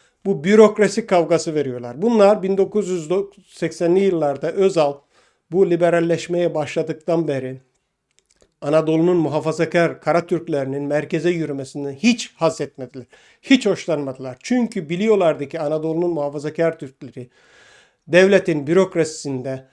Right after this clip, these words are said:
diğerleriyle, seçilmiş azınlıkla daha başa baş, dişe diş rekabet ederdi. Bu yürüyüşün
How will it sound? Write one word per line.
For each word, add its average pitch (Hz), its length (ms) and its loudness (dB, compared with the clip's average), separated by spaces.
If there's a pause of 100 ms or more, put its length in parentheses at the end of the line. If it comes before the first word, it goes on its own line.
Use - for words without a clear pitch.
(200)
diğerleriyle, 170 840 4
seçilmiş 170 600 -4
azınlıkla 151 760 -4
daha 156 480 0
başa 160 300 0
baş, 151 260 -4
dişe 160 260 -2
diş 156 180 -8
rekabet 147 480 -2
ederdi. 131 500 -8 (600)
Bu 220 640 4
yürüyüşün 160 760 -2